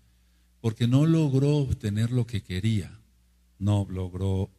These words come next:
casarse, no logró una carrera universitaria, no logró X sueño que tenía. La mayoría de los sueños, que te-, no me refiero de soñar como está en la página de internet, ese es otro tema.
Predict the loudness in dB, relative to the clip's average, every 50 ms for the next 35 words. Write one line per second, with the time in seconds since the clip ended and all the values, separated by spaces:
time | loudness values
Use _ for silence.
0 | _ _ -4 -4 -4 -6 -2 0 0 0 2 0 -2 -4 -6 -6 -6 -6 -6 -4
1 | -4 -4 -4 -2 -2 -4 -4 -6 -6 -6 -8 -8 -8 -8 -6 -6 -4 -4 -4 -6
2 | -6 -8 -8 -8 -8 -8 -6 -4 -4 -4 -4 -2 -2 0 0 -2 -2 0 -2 -2
3 | -2 -2 -2 -2 -2 0 0 0 0 0 0 -4 -6 -14 -20 _ _ _ _ _
4 | _ _ _ _ -8 -2 0 2 4 4 4 4 2 2 0 0 2 2 2 2
5 | 2 2 2 0 -2 -4 -8 -18 -20 _ _ _ _ _ _ _ _ _ _ -6
6 | -4 -4 -4 -4 -4 -4 -4 -2 -2 -2 0 2 2 4 4 4 4 4 2 2
7 | 0 -2 -4 -4 -4 -2 0 2 4 4 4 4 4 2 0 -2 -10 -20 _ _
8 | _ _ _ _ _ _ _ _ _ _ _ _ _ _ _ _ _ _ _ _
9 | _ _ _ _ _ -2 0 2 4 4 4 4 4 2 2 2 2 2 2 0
10 | 0 0 -2 -2 -4 -6 -8 -6 -4 -2 0 0 2 2 0 0 -2 -4 -6 -8
11 | -6 -4 -2 -2 -2 -2 -2 -4 -6 -6 -6 -6 -6 -6 -6 -4 -2 -2 0 0
12 | 2 2 0 0 -2 -6 -6 -6 -6 -6 -6 -4 -2 -2 -2 -2 -4 -6 -6 -6
13 | -4 -4 -6 -6 -6 -6 -6 -8 -8 -8 -10 -8 -8 -8 -8 -8 -8 -10 -8 -8
14 | -8 -4 -4 -4 -2 -2 0 0 0 0 0